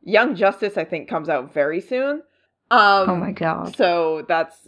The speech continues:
Speaker 1: gonna, gonna live with that. Um, if you wanna, uh, come,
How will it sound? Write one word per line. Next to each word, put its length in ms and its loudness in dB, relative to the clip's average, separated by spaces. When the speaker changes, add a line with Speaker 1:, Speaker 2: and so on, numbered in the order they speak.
Speaker 1:
gonna, 440 -2
gonna 180 -4
live 160 -4
with 140 -6
that. 320 2
Um, 600 8
if 200 2
you 120 -4
wanna, 560 2
uh, 600 6
come, 420 0